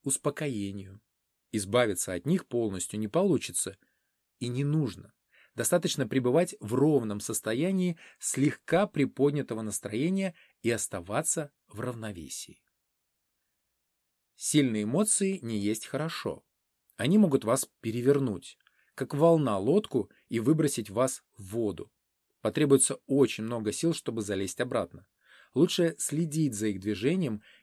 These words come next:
и находиться в гармонии между их буйствованием и полным отсутствием. Полное отсутствие эмоций не есть хорошо. Этим мы отличаемся от машин. Даже если искусственный интеллект осознаёт себя,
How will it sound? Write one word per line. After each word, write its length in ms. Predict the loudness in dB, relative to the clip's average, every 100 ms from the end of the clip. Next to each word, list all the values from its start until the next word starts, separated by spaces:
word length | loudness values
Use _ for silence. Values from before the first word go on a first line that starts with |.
| -6
и 60 |
находиться 540 | -6 -2 -2 0 0 -2
в 80 |
гармонии 800 | -2 -2 -2 -2 -2 -4 -10 -14 -8
между 320 | -6 -4 -2
их 240 | -4 -6 -16
буйствованием 960 | -12 0 2 2 0 -2 0 0 -2 -8 _ _ _ -8
и 60 |
полным 380 | -4 0 0 0
отсутствием. 640 | -4 -6 -6 -8 -10 -20 _ _ _ _ _ _ _ _ _ 0
Полное 400 | 6 6 4 0
отсутствие 600 | 0 0 -2 -2 -6 -2
эмоций 560 | 0 0 0 2 0 0
не 200 | -4 -2
есть 280 | 0 -2 -4
хорошо. 540 | -6 -8 -10 -14 -16 _ _ _
Этим 340 | 4 4 4 0
мы 100 | -2
отличаемся 640 | -2 -6 -4 -6 -4 -6
от 100 | -4
машин. 480 | -6 -6 -8 -10 -14 _ _ _ _
Даже 260 | 0 2 2
если 340 | 0 -2 -4 -2
искусственный 600 | -2 2 0 0 -8 -6
интеллект 520 | -6 0 0 -2 -10 _
осознаёт 540 | -4 -2 -2 -2 -2 -2
себя, 380 | -2 0 0